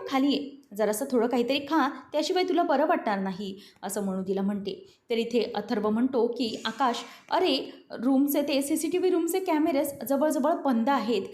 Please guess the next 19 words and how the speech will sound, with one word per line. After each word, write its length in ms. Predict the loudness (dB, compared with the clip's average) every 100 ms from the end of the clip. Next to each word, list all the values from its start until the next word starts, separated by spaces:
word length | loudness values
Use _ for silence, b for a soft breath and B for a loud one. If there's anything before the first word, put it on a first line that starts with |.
| B B
काहीच 260 | -2 0 0
दिसत 340 | 0 -2 -4
नाही." 460 | -6 -6 -4 -6 -8 B -8
तेव्हा 180 | -6 -6
तो 40 | -6
म्हणतो 320 | -6 -4 -6
की, 300 | -2 -2 0
"काय 260 | 0 2
यार 140 | 4 2
अथर्व, 460 | 2 2 2 2 -2 B B
तिथेच 260 | -2 0 2
एक 160 | 2 0
काहीतरी 300 | 0 2 2
आशा 320 | 2 2 0
होती 300 | 0 -2 0
आणि 140 | 2 2
तिथेही 300 | 2 2 2
निराशाच 440 | 4 2 2 0
झाली." 340 | 0 0 -2